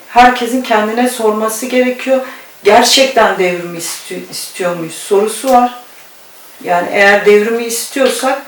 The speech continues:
kendimiz hazır olduğumuz koşullarda kitle hareketi bizimle buluşacaktır. Kitle bizimle yürüyecektir. Çünkü artık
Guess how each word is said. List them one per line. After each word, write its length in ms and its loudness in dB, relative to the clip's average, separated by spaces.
kendimiz 500 0
hazır 260 2
olduğumuz 500 0
koşullarda 840 -2
kitle 600 0
hareketi 760 -2
bizimle 460 -2
buluşacaktır. 920 -2
Kitle 360 -2
bizimle 400 -8
yürüyecektir. 880 -4
Çünkü 560 -4
artık 400 2